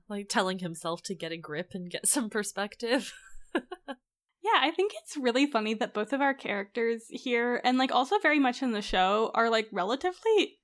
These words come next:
Speaker 2: unlikable people in a lot of ways.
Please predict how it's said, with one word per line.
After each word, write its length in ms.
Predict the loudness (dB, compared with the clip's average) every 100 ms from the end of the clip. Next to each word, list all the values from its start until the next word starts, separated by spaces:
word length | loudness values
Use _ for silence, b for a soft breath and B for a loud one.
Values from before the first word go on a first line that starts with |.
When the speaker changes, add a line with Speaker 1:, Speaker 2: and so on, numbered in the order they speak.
| 0
Speaker 2:
unlikable 920 | 0 2 -2 -2 -2 -2 -2 0 -2 -4 -20
people 340 | -12 -2 0 4
in 140 | 4
a 40 | 4
lot 220 | 4 4
of 120 | 2
ways. 140 | 2